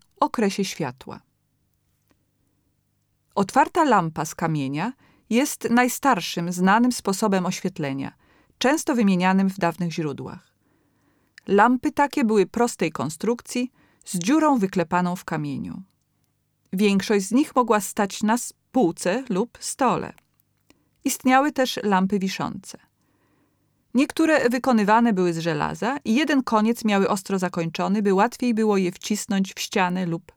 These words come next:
podporę. W islandzkich domach świec używano tylko od święta. Zapalane były natomiast w kościołach. Aż do dziewiętnastego wieku lampy z kamienia i żelaza stanowiły w zasadzie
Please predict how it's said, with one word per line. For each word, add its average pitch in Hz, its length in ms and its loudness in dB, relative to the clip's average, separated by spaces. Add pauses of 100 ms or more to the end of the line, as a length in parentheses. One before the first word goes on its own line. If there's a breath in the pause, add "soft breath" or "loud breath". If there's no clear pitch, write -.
podporę. - 540 -8 (1600)
W 190 40 2
islandzkich 226 560 -2
domach 175 400 -2
świec - 500 -4 (180)
używano 233 460 2
tylko 233 280 -2
od 277 120 -4
święta. - 500 -4 (520 soft breath)
Zapalane 240 540 2
były 233 220 2
natomiast 180 600 -2
w - 120 -20
kościołach. - 800 -8 (1400)
Aż 214 140 0
do 202 120 2
dziewiętnastego 190 640 -2
wieku 165 400 -4
lampy 233 420 2
z - 80 -10
kamienia 170 540 -2
i 233 180 0
żelaza 175 500 -2
stanowiły 233 520 0
w 226 40 -2
zasadzie 220 500 0